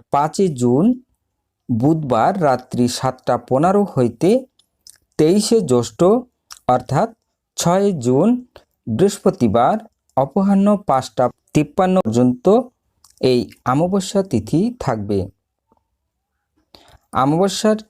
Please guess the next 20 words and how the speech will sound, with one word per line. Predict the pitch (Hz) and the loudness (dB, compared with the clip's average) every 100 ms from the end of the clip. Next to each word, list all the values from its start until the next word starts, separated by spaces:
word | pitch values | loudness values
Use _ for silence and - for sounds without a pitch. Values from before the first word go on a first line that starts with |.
| - 127 | 0 2
নিশি | 131 160 233 226 | 2 2 0 0
পালন | 170 120 110 | 0 0 0
করবেন | 117 110 123 214 262 - _ _ 117 98 | -2 0 0 0 -2 -8 _ _ -6 0
বাইশে | 123 151 190 - 180 | 2 2 0 -2 0
জ্যৈষ্ঠ | 117 113 - 175 247 - _ - | 0 -2 0 0 0 -4 _ -4
অর্থাৎ | 110 113 120 113 - _ _ _ _ - | -4 -2 -2 -2 -8 _ _ _ _ -2
পাঁচই | 160 160 165 147 113 | 0 0 0 0 2
জুন। | 107 104 - - _ _ _ _ _ _ _ _ _ _ _ - - | 2 0 -4 -14 _ _ _ _ _ _ _ _ _ _ _ -14 -4
অমাবস্যার | 127 135 143 147 160 143 - _ _ - | -2 0 0 -2 0 0 -2 _ _ -6
উপবাস | 135 202 220 214 - | -2 0 0 0 -2
করবেন | 120 107 147 254 247 _ - | -2 0 0 0 -4 _ 0
তেইশে | 170 190 185 214 | 2 2 0 0
জ্যৈষ্ঠ, | 147 131 - 175 240 285 - | 0 -2 0 0 2 -2 -4
ছয় | - 170 180 180 | 0 2 2 0
জুন | 131 139 233 247 - | 2 2 0 -2 -2
বৃহস্পতিবার। | 123 120 - 127 104 110 113 107 110 _ _ _ _ _ _ _ _ | 0 0 0 -2 0 2 2 0 -6 _ _ _ _ _ _ _ _
এই | 139 160 | 0 0
দিনে | 202 214 214 | 2 0 2
সূর্য | 151 135 143 | 0 2 0
উদয় | 131 160 | 2 2